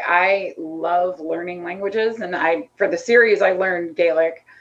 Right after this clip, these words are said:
um, which I would not call myself fluent by any means, <laughs> but, um, but I enjoyed kind of getting into the mechanics of how the language works and stuff like that. And, um,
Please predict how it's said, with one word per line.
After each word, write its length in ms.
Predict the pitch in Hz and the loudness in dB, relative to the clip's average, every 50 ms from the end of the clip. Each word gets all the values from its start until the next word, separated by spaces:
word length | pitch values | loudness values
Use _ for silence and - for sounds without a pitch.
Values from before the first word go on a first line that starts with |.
| - - - - - - | -20 -20 -20 -20 -10 -4
um, 600 | - 185 180 170 165 165 165 156 151 156 151 156 | 0 2 4 4 4 4 2 0 0 -2 -6 -6
which 420 | - 175 180 - - - - - - - | 0 2 2 2 2 -2 -10 -14 -8 -2
I 140 | - 180 185 | 2 2 4
would 180 | 190 196 202 | 4 4 4
not 220 | 208 202 - - - | 4 4 2 2 2
call 120 | 208 196 | 0 0
myself 380 | 196 185 180 - 175 156 - - | 0 0 0 0 -2 -2 -2 -4
fluent 280 | 190 175 160 147 143 | -4 -4 -4 -4 0
by 100 | - 160 | 0 0
any 140 | 160 151 151 | 2 2 -2
means, 320 | 151 151 143 147 143 - - | -4 -4 -4 -6 -8 -2 2
<laughs> 20 | |
but, 280 | 202 202 202 - - - 269 - | 2 2 2 4 6 8 8 8
um, 280 | 214 214 - - - - - - - - - - - | 8 6 4 2 0 -6 -12 -20 -20 -20 -20 -8 0
but 100 | - 226 | 4 4
I 60 | 226 | 4
enjoyed 480 | 226 220 202 233 226 220 214 208 208 - | 4 4 2 4 6 6 6 6 4 2
kind 160 | 220 214 196 | -2 0 0
of 140 | 190 185 - | 0 2 4
getting 260 | 196 185 196 202 190 | 4 4 4 2 0
into 240 | 175 180 - - 190 | -2 -2 -4 -6 -6
the 100 | 170 160 | -4 -4
mechanics 600 | 160 151 - - 160 156 170 165 156 - - - | -4 -6 -4 -4 -4 -4 -4 -4 -6 -6 -2 2
of 260 | 156 156 151 147 - | 2 2 2 0 -6
how 280 | - - 180 170 170 175 | -4 -2 0 0 0 0
the 60 | 156 | 0
language 360 | 165 165 160 160 156 147 - | 0 -2 -2 -2 -4 -6 -4
works 340 | 147 143 151 165 160 - - | -2 -2 -2 -2 -4 -8 -10
and 120 | 151 151 | -10 -8
stuff 160 | - 160 156 - | -6 -6 -6 -6
like 140 | 156 156 151 | -6 -10 -6
that. 340 | 131 156 151 151 156 160 - - _ - _ _ _ _ _ - | -4 -2 -2 -2 -2 -4 -8 -14 _ -20 _ _ _ _ _ -2
And, 500 | 180 180 175 175 175 175 170 170 - - - | 2 4 4 6 4 4 2 0 -4 -4 -2
um, 520 | 185 180 175 170 165 160 156 156 160 156 | 0 2 2 4 4 2 0 0 -4 -6